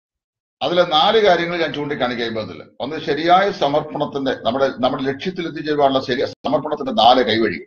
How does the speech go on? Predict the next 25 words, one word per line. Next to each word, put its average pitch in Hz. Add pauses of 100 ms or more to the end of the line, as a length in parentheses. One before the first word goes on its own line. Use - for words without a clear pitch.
ഒന്ന്, 170 (1160)
നമ്മുടെ 196
കർത്താവായ 202
യേശു 190
ക്രിസ്തു 110 (680)
സ്വയം 202
നീതീകരിച്ച 185 (880)
ആ, 135 (180)
ആ 156
ruler, 180
അതായത് 156
ശാസ്ത്രിയോട് 185
സംസാരിക്കുമ്പോൾ, 135
അതായത് 127
മർക്കോസിന്റെ 139
സുവിശേഷം 147
പത്താം 131
അധ്യായത്തിന്റെ 135
ഇരുപത്തൊന്നാം 135
വാക്യത്തിൽ 139
കർത്താവിന്റെ 131
അടുക്കൽ 131
വന്ന 139
ഒരു 127
ന്യായശാസ്ത്രി, 127